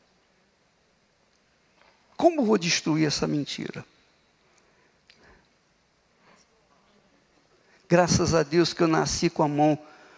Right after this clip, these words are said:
defeito-, com as mãos defeituosas. Graças a Deus. Porque, então eu respondi pra ele, pra ele o seguinte, "Tá bom, então engravidei a sua mulher. Então vamos esperar a criança nascer.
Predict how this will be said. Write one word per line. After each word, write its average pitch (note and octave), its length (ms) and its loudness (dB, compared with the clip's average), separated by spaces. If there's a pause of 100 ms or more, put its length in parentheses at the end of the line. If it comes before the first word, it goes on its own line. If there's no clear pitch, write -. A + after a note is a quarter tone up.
(640)
defeito-, D#3+ 560 -2
com - 100 -2
as C#3+ 140 0
mãos C#3+ 260 0
defeituosas. C3+ 1000 -4 (680)
Graças B3 680 2
a B3 100 0
Deus. F#3+ 420 -6 (1700)
Porque, F3+ 640 0 (140)
então F#3 360 0
eu G3+ 60 2
respondi E3+ 500 0
pra D#3 260 -2
ele, E3 300 -6
pra - 180 2
ele D#3+ 540 0
o - 60 -16
seguinte, D3+ 440 -4 (240)
"Tá C#4 140 0
bom, F3+ 260 0 (320)
então A3+ 220 0
engravidei F#3+ 680 0
a F3 60 0
sua E3+ 300 -6
mulher. C3+ 440 -2 (1040)
Então G#3 160 2
vamos G#3+ 240 0
esperar F#3 440 0
a F3 40 -4
criança E3 460 0
nascer. - 560 -6